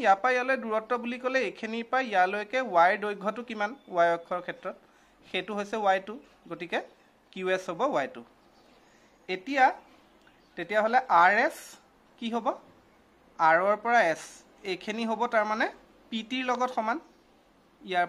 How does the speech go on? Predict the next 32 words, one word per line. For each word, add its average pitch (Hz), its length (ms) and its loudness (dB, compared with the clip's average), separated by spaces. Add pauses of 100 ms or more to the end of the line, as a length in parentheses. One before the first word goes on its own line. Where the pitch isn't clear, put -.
পৰা 196 120 0
ইয়ালৈ 180 300 -4
যিমান। 180 240 -6 (840)
আৰু 196 260 2 (560)
আৰ 175 180 10
এছ 240 100 -4 (120)
আৰু 262 180 -2
পি 220 140 -8 (100)
টি 277 140 -4 (580)
সেই 202 160 -6
দুটা 226 240 -2
দৈৰ্ঘ্য 226 320 -4
তেতিয়াহ'লে 226 400 -2
আমি 233 160 -6
কেনেকৈ 202 320 -2
উলিয়াম? 226 240 0 (560)
অ'ৰ 208 320 2
পৰা 254 160 4 (120)
এছলৈ 226 440 -4
যিমানখিনি 208 540 -6
দূৰত্ব, 196 380 -2 (760)
তাৰ 175 220 6
পৰা 214 160 2 (320)
অ' 208 160 0 (220)
আৰৰ 185 340 6
মানটো 180 380 -2
বিয়োগ 170 240 -4
কৰিব 143 240 -4
লাগিব। 113 180 -10 (240)
গতিকে 175 280 -6 (220)
অ' 196 200 6
আৰ 254 100 6